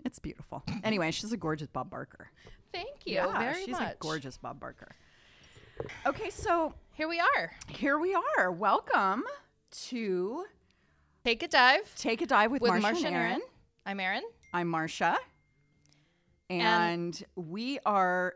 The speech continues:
Speaker 1: going to break down the Merrymaker for you guys today. The Merrymaker is located in Los Osos, California. Right in the little town of Baywood. It's absolutely precious little place,
Speaker 2: Mm-hmm.
Speaker 1: right on the bay.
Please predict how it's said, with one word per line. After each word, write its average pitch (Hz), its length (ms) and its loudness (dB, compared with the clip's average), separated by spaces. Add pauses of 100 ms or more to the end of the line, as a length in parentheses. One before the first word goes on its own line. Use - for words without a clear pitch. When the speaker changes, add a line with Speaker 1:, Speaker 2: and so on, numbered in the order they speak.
(160)
Speaker 1:
going 185 320 -2
to 196 180 -8
break 160 580 -6
down 151 720 -2
the 165 160 -6
Merrymaker 147 840 -4 (560)
for 185 240 -4
you 160 120 -2
guys 147 380 -6
today. 143 420 -10
The 165 60 -10
Merrymaker 156 540 -4
is 156 160 -6
located 185 420 -6
in 170 140 -2
Los 147 200 -6
Osos, 151 320 -10
California. 165 680 -4 (760)
Right 160 400 0
in 190 80 -2
the 160 80 -4
little 165 200 -6
town 180 260 -6
of 180 120 -8
Baywood. 160 440 -6
It's - 240 -14 (100)
absolutely 165 500 -2
precious - 460 -12
little 135 160 -12
place, - 420 -12 (160)
Speaker 2:
Mm-hmm. 165 200 -14 (160)
Speaker 1:
right 160 260 0
on 165 140 0
the 160 60 -2
bay. 147 340 -6